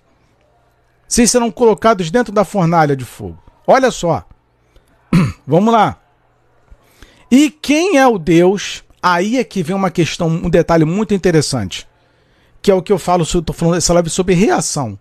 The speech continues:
Como é que você reage diante de uma afronta?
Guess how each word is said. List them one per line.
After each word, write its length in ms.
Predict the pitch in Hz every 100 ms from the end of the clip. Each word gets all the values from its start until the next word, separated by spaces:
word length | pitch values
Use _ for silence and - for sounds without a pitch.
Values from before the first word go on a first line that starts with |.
| _ _ _ - -
Como 200 | 240 294
é 60 |
que 100 | 254
você 300 | 247 254 302
reage 580 | 214 180 143 117 101 - _ _ _ _ _ _ _
diante 460 | 165 151 233 240 175
de 60 | 190
uma 160 | 190
afronta? 600 | 160 - 139 113 95 85